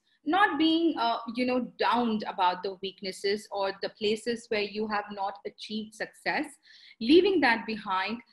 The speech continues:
picking up the chords from there and working on. You know, friends, it is very important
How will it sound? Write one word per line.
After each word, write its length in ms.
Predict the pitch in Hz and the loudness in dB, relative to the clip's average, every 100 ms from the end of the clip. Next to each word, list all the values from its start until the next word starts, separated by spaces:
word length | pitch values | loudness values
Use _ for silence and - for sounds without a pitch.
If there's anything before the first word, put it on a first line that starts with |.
| _ _ | _ _
picking 300 | 320 320 349 | -2 0 0
up 260 | 302 226 226 | 2 2 0
the 80 | 240 | -6
chords 420 | - 202 202 - | -4 -4 -4 -8
from 200 | 208 202 | -8 -6
there 240 | 190 180 185 | -4 -4 -2
and 160 | 214 196 | -4 -2
working 400 | 180 175 208 196 | -2 -2 -6 -6
on. 220 | 180 170 170 - - - | -4 -4 -6 -12 -20 -2
You 100 | 269 | 2
know, 140 | 359 | 4
friends, 340 | 415 320 311 330 | 2 2 2 2
it 100 | 320 | 0
is 200 | 311 214 | -2 2
very 320 | 220 254 269 | 2 2 2
important 640 | 262 240 208 - 262 269 | 0 0 -4 -2 -2 -2